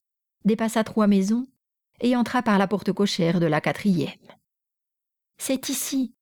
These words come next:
là, tout près. Traversant la cour, elle ouvrit une petite porte et, s'arrêtant sur le seuil,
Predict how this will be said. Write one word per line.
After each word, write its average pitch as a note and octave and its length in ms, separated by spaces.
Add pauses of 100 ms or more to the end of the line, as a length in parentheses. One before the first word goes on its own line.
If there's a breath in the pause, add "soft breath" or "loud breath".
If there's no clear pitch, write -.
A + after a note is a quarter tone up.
(120)
là, G#3 300 (320)
tout D4 120
près. G#3+ 380 (1200)
Traversant F3 460
la F3+ 120
cour, G#3 420 (380)
elle G3+ 140
ouvrit A3 240
une G3+ 180
petite G3+ 340
porte - 480 (100)
et, F#3+ 300 (480)
s'arrêtant G#3+ 520
sur F3 180
le F3 120
seuil, G3+ 460